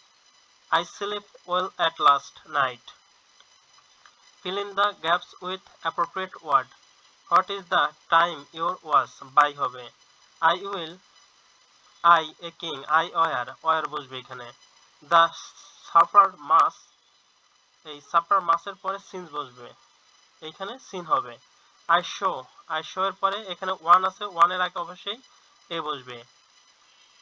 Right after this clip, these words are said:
Environment pollution is কি, এখানে কির আগে দিও বসান যায়, এও বসান যায়, তবে দি বসালেই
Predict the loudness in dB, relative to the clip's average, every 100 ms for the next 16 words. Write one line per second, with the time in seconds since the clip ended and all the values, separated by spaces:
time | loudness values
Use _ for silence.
0 | _ _ -12 -6 2 2 2 -8 -14 -8
1 | -4 -4 -4 -6 -6 -12 -14 -14 -20 -20
2 | _ _ _ -10 -8 -8 -14 -10 -8 -8
3 | -10 -10 -4 -2 -2 -4 -8 _ -20 -12
4 | -6 -2 -2 -4 -6 -4 -4 -4 _ _
5 | _ 0 2 2 -2 -4 -10 -12 -4 -4
6 | -4 -8 -8 -6 -6 -6